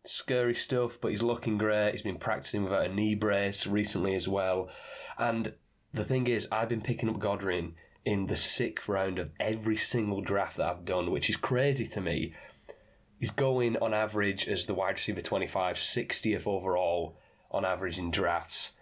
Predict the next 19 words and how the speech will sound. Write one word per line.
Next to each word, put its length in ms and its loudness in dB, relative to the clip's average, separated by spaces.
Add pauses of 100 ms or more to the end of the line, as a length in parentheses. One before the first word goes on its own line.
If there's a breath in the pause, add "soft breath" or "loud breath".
(260 loud breath)
And 160 -2
ranking-wise, 960 2
E 120 2
S 120 -2
P 160 0
N 120 2
has 160 0
him 120 -2
ranked 380 -2
a 100 -2
little 200 0
higher 360 0
overall, 560 0
but 180 -6
still 600 0 (280 loud breath)
as 200 -2
wide 240 0
receiver 500 0
twenty-six. 1120 0